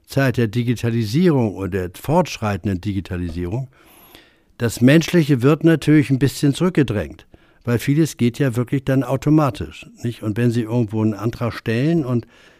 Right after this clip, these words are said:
ähm, ist ja eine, für mich ist ja ein Albtraum, das muss ich einfach mal so sagen, da bin ich jetzt ein bisschen altmodisch, wenn ich also heute ein Personalgespräch oder eine Personalauswahl habe und das geht nur noch nach Papierform. Also ich, ich,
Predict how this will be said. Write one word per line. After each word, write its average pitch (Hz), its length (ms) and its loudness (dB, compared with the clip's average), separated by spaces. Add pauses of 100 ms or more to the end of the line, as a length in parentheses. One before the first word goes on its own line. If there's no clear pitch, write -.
(120)
ähm, 110 220 -14 (380)
ist 107 140 -12
ja 113 100 -8
eine, 110 340 0
für 117 120 -4
mich 123 140 4
ist 101 60 0
ja 113 100 -2
ein 113 120 0
Albtraum, 120 540 0
das 104 120 -2
muss 131 180 4
ich 117 60 -2
einfach 110 160 0
mal 104 160 2
so 98 100 -4
sagen, 101 400 -4
da 104 80 -4
bin 101 140 -6
ich - 80 -10
jetzt 107 140 -10
ein 107 40 -6
bisschen 110 240 -2
altmodisch, 113 640 -2 (480)
wenn 123 100 0
ich 113 160 -2
also 120 220 -2
heute 147 260 -2
ein 120 140 -2
Personalgespräch 127 920 0
oder 113 140 -4
eine 110 140 -4
Personalauswahl 117 960 -2
habe 82 220 -8
und 101 140 -8
das 120 160 -6
geht 131 240 -2
nur 185 300 6
noch 127 340 2 (360)
nach 135 220 -6
Papierform. - 840 -2 (360)
Also 120 160 -4
ich, - 240 -10
ich, - 180 -12